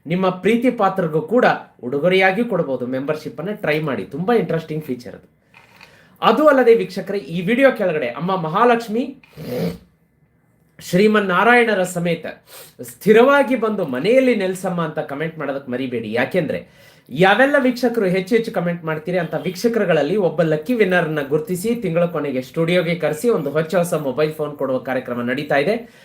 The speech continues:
ಅದರ ಅದೃಷ್ಟಶಾಲಿ ವಿಜೇತರಾಗಿ ನೀವು ಹೊರಹೊಮ್ಮಬಹುದು. ಹೆಚ್ಚು ಹೆಚ್ಚು ಕಾಮೆಂಟ್ ಮಾಡಿ ವಿಡಿಯೋ ಕೆಳಗಡೆ. ಭಗವಂತನ ನಾಮಸ್ಮರಣೆಯೂ ಆಗತ್ತೆ, ಜೊತೆಗೆ ಬಹುಮಾನ ಕೂಡ ಗೆಲ್ಲಬಹುದು. ಬನ್ನಿ ವೀಕ್ಷಕರೇ, ತಡ ಮಾಡದೆ ಇವತ್ತಿನ ಸಂಚಿಕೆ ಆರಂಭ ಮಾಡೋಣ.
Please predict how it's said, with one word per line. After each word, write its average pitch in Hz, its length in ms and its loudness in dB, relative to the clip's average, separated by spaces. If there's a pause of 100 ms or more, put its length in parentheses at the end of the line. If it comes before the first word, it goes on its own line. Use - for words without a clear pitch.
(220)
ಅದರ 170 280 4
ಅದೃಷ್ಟಶಾಲಿ 185 1000 0
ವಿಜೇತರಾಗಿ 151 680 -2
ನೀವು 185 280 0
ಹೊರಹೊಮ್ಮಬಹುದು. 147 840 -2 (440)
ಹೆಚ್ಚು 214 260 2
ಹೆಚ್ಚು - 180 0
ಕಾಮೆಂಟ್ 156 340 -4
ಮಾಡಿ 113 260 -6
ವಿಡಿಯೋ 135 200 -2
ಕೆಳಗಡೆ. 95 420 -8
ಭಗವಂತನ 175 420 0
ನಾಮಸ್ಮರಣೆಯೂ 202 800 2
ಆಗತ್ತೆ, 208 600 -2 (320)
ಜೊತೆಗೆ 165 580 -2 (200)
ಬಹುಮಾನ 160 340 2
ಕೂಡ 127 200 -2
ಗೆಲ್ಲಬಹುದು. 180 580 -2 (400)
ಬನ್ನಿ 247 220 4
ವೀಕ್ಷಕರೇ, 214 460 0
ತಡ 165 180 -4
ಮಾಡದೆ 147 340 -4
ಇವತ್ತಿನ 127 320 -4
ಸಂಚಿಕೆ 160 420 -4
ಆರಂಭ 165 260 2
ಮಾಡೋಣ. 160 340 0